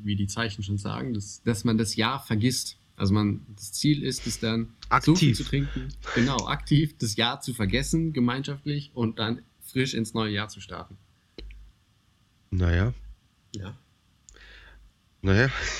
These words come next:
Speaker 2: <laughs>
Speaker 1: Ob's klappt, sei dahingestellt.
Speaker 2: Ja, ich denke, man vergisst schon was, aber ob das das ganze Jahr ist, ist die andere Frage.
Speaker 1: Ja.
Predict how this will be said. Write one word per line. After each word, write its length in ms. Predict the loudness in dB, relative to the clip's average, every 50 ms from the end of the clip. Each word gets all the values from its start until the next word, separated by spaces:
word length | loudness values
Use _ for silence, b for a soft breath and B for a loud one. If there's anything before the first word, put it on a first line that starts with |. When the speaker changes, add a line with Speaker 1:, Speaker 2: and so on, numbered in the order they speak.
| 0
Speaker 2:
<laughs> 1400 | 0 0 -2 -6 -14 -16 -14 -14 -14 -14 -14 -16 -18 _ _ _ _ _ _ -12 -8 -6 -6 -6 -6 -8 -8 -8
Speaker 1:
Ob's 180 | -8 -8 -8 -6
klappt, 400 | -2 -2 -2 -2 -4 -10 -18 -20 _
sei 200 | -14 -12 -10 -10
dahingestellt. 540 | -8 -6 -6 -6 -8 -8 -8 -10 -10 -10 -12 -16 _ _ _ _ _ _ _ _ _ _ _
Speaker 2:
Ja, 120 | -2 -2
ich 60 | 2
denke, 180 | 4 4 4 6
man 100 | 4 4
vergisst 300 | 4 4 4 2 0 2
schon 160 | 2 2 4
was, 180 | 4 2 0 0
aber 220 | 0 2 4 2
ob 160 | 2 0 0
das 180 | -4 -6 -4 -4
das 160 | -6 -8 0
ganze 320 | 2 2 2 2 2 2 2
Jahr 200 | 2 2 0 -2
ist, 120 | -2 -4
ist 160 | -6 -4 -2
die 80 | 0 0
andere 220 | 2 2 0 -2
Frage. 300 | -2 -2 -2 -2 0 -2
Speaker 1:
Ja. 40 | -4